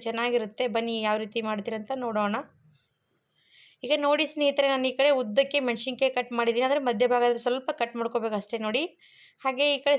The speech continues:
ಸ್ವಲ್ಪ ಎಣ್ಣೆ ಹಾಕ್ಕೊಂಡು ಹುರ್ಕೊಳ್ತಾ ಇದ್ದೀನಿ. ಚೆನ್ನಾಗಿ ಸ್ವಲ್ಪ ಹೊತ್ತು ಎಣ್ಣೆ ಒಳಗಡೆ ಹುರ್ಕೋಬೇಕು ಮೆಣಸಿನ್ಕಾಯಿ, ಸ್ವಲ್ಪ ಅದು ಚೆನ್ನಾಗಿ ಮೆತ್ತಗೂ ಕೂಡ ಬೀಳುತ್ತೆ. ಹೀಗೆ ನೋಡ್ಬೋದು, ನಾನು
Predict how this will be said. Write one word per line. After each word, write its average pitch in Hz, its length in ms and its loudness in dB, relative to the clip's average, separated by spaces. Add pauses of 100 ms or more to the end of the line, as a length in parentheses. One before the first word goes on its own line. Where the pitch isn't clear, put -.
ಸ್ವಲ್ಪ 262 260 4 (440)
ಎಣ್ಣೆ 247 240 0
ಹಾಕ್ಕೊಂಡು 254 380 2
ಹುರ್ಕೊಳ್ತಾ 226 460 0
ಇದ್ದೀನಿ. 233 280 0 (1400)
ಚೆನ್ನಾಗಿ 285 420 0
ಸ್ವಲ್ಪ 247 240 0
ಹೊತ್ತು 262 180 0
ಎಣ್ಣೆ 247 220 0
ಒಳಗಡೆ 247 280 4
ಹುರ್ಕೋಬೇಕು 240 500 2 (100)
ಮೆಣಸಿನ್ಕಾಯಿ, 226 520 -2 (720)
ಸ್ವಲ್ಪ 240 220 -2 (100)
ಅದು 240 180 -4
ಚೆನ್ನಾಗಿ 254 360 0
ಮೆತ್ತಗೂ 247 460 0
ಕೂಡ 262 100 4 (120)
ಬೀಳುತ್ತೆ. 226 420 0 (2000)
ಹೀಗೆ 262 200 2
ನೋಡ್ಬೋದು, 285 400 4
ನಾನು 285 140 0